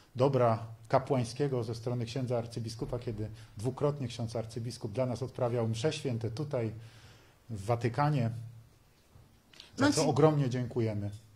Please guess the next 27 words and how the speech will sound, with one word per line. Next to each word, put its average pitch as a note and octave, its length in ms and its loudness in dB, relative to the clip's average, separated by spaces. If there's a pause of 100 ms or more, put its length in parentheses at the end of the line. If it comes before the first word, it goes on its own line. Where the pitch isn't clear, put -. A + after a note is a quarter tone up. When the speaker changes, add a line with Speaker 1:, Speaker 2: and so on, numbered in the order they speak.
Speaker 1:
Nie C#3+ 80 4
każdego C#3+ 400 2
było A#2+ 200 0
na A2 120 -2
to A2+ 120 -4
stać. - 380 -10 (920)
Speaker 2:
Monsignore, C4+ 680 4 (140)
lei D4 520 4 (480)
è C4 120 4
al B3 160 6
servizio B3+ 680 -2
della A3 300 -2
Santa G3+ 340 -4
Sede, F3 480 -8 (140)
è B3 140 2
al B3 180 4
servizio C4+ 480 -2
della A3+ 360 -2
Chiesa, F#3 540 -6 (200)
ma A#3 340 8
è C4 160 4
anche C#4+ 440 6
al B3+ 160 2
servizio C4 680 0
nostro, G#3+ 720 0
dei A3+ 220 2
polacchi. G3 680 2